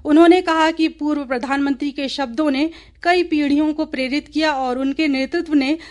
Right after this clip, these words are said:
राष्ट्र को सशक्त बनाया। वहीं गृह मंत्री अमित शाह ने सोशल मीडिया पोस्ट में कहा कि अटल बिहारी वाजपेयी एक ऐसे देशभक्त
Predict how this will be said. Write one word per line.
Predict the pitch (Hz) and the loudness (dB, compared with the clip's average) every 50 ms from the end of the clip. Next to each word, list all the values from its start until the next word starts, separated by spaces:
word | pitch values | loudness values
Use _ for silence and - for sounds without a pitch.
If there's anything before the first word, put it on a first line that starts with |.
| - _ - | -20 _ -6
राष्ट्र | 240 269 294 339 320 - 320 | -2 0 0 0 0 -4 -6
को | - 302 302 302 | -6 -6 -6 -4
सशक्त | - 294 269 - - 294 285 - - 247 | -4 -4 -4 -2 -2 -4 -4 -4 -8 -8
बनाया। | 233 254 269 277 262 254 247 240 233 202 196 - - - - - - - | -2 0 0 0 2 0 0 -2 -2 -4 -8 -14 -20 -20 -20 -20 -8 -2
वहीं | - 302 311 330 330 - | 2 6 6 6 6 4
गृह | 294 330 349 | 2 4 6
मंत्री | 330 339 330 330 349 | 6 6 6 4 2
अमित | 339 277 277 277 294 294 | -2 -2 0 0 -2 -2
शाह | - 320 320 311 | -2 -4 -2 0
ने | 311 311 330 320 | 2 4 2 2
सोशल | 320 - 269 277 269 - 330 311 285 | 0 -2 -6 -6 -4 -4 -2 0 0
मीडिया | 277 277 233 254 269 | 0 -2 -2 -2 -4
पोस्ट | 254 - 269 269 262 - - | -4 -4 -4 -6 -4 -4 -4
में | 262 254 247 | -6 -6 -4
कहा | - 240 226 254 240 | -6 -6 -4 -4 -4
कि | 240 285 320 403 403 - - - - - - - | -2 -2 -2 -2 -4 -6 -14 -20 -20 -14 -8 -6
अटल | 277 - 349 349 349 | -4 -2 0 0 0
बिहारी | 262 302 302 294 285 294 311 302 | 0 0 0 0 0 0 0 0
वाजपेयी | 254 269 262 269 - - - 311 311 302 | 0 -2 -2 -2 -4 -4 -4 -2 -2 -2
एक | 269 - - | -4 -4 -4
ऐसे | 269 262 262 - 339 330 320 | -4 -4 -4 -4 -4 -4 -4
देशभक्त | 226 247 254 254 - 233 208 277 269 269 - - | -2 -4 -4 -4 -6 -6 -4 -4 -4 -4 -4 -6